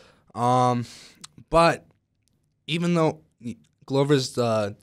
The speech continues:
older guy, probably the slower guy, um, his top pressure is insane. I mean, Yuri Prochazka is a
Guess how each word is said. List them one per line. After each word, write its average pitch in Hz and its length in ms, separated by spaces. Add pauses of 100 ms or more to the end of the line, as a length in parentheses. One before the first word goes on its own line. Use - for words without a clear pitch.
(240)
older 131 280
guy, 120 300
probably 120 460
the 107 120
slower 127 640
guy, 113 480 (480)
um, 107 260
his 151 220
top 131 300
pressure 113 300
is 98 100
insane. 101 840
I 104 100
mean, 101 300 (140)
Yuri 143 240
Prochazka 113 380
is 110 100
a 101 100